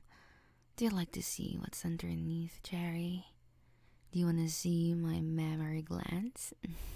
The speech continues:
<laughs> Hindi na siya malaswa. Pakinggan, no? <gasps> Aba,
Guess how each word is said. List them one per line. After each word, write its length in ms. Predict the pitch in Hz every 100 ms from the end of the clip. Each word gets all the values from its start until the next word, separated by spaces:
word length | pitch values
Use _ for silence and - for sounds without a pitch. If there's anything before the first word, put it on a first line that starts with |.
| - - -
<laughs> 500 | 214 - 226 - 220 - - - - - - - - - - - - - - - _ - - _ _ -
Hindi 240 | 180 160 147
na 80 | 143
siya 120 | 151
malaswa. 640 | 147 143 - - 151 147
Pakinggan, 560 | - 147 147 147 151 151
no? 400 | 147 160 196 214 - _ _ _ _ - - _ _ _ _ _ _ _ _ _ - - - - - -
<gasps> 240 | - - - - - - -
Aba, 200 | 165 -